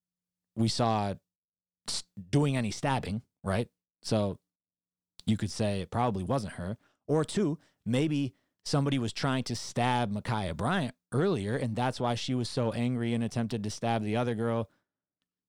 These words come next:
But I can think of these different options because I'm not going into it with an agenda.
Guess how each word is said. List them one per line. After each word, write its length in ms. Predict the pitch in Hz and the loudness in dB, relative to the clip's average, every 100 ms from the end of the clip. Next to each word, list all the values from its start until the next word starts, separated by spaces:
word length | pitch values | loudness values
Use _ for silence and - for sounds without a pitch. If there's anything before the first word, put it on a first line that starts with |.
| _ | _
But 240 | 135 160 _ | 2 2 _
I 140 | 147 175 | 2 4
can 300 | 202 160 113 - | 2 0 -2 -10
think 360 | - - 202 | -4 0 2
of 160 | 185 120 | 2 2
these 200 | 135 117 | 0 0
different 320 | 131 120 113 | -2 -2 0
options 380 | 120 117 139 117 | 0 -2 -4 -2
because 340 | 117 135 117 _ _ - _ | -2 -2 -2 _ _ -20 _
I'm 180 | - 190 | 2 2
not 140 | 196 | 2
going 300 | 143 185 160 | 0 0 2
into 280 | 156 185 151 | 2 2 2
it 80 | 131 | 2
with 220 | 135 127 | 0 0
an 100 | 131 | 0
agenda. 580 | 123 107 160 190 - - | 0 0 0 0 -2 -8